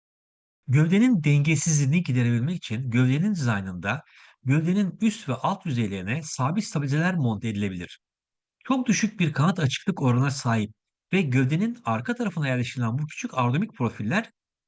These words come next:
üst tarafta dorsal fin ve alt tarafta ventral fin olarak isimlendirilir. Dikey stabilizenin öne doğru uzantısı olarak bir dorsal fin eklemek,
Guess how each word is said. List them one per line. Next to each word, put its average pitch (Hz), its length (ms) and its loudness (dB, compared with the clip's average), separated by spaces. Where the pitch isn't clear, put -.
üst - 260 -2
tarafta 123 500 -2
dorsal 113 400 -2
fin 208 340 -2
ve 127 80 -2
alt 196 260 -2
tarafta 131 520 -2
ventral 120 400 0
fin 165 100 -2
olarak 117 240 0
isimlendirilir. 92 680 -10
Dikey 240 300 4
stabilizenin 220 680 4
öne 180 240 4
doğru 170 180 2
uzantısı 143 580 -2
olarak 127 420 -2
bir 156 260 -2
dorsal 123 460 0
fin 185 260 -2
eklemek, 117 540 -4